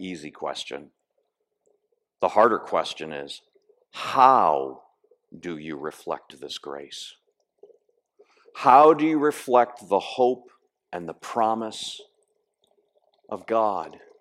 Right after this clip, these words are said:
that we experience together? How do you reflect to one another, not only in this place, but out there?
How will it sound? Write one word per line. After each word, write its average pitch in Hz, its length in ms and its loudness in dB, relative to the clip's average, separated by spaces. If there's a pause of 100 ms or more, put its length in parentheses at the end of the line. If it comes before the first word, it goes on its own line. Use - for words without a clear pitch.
(1400)
that 87 140 -6
we 90 140 -8
experience 95 960 -12 (800)
together? 107 640 -6 (1900)
How 143 380 6
do 139 80 -2
you 139 140 -2
reflect 123 460 2
to 135 60 -2
one 113 200 -2
another, 117 280 2
not 131 220 4
only 131 400 0
in 123 600 -2 (420)
this 139 320 4
place, 127 880 0 (1120)
but 165 120 4
out 170 280 2
there? 170 400 -4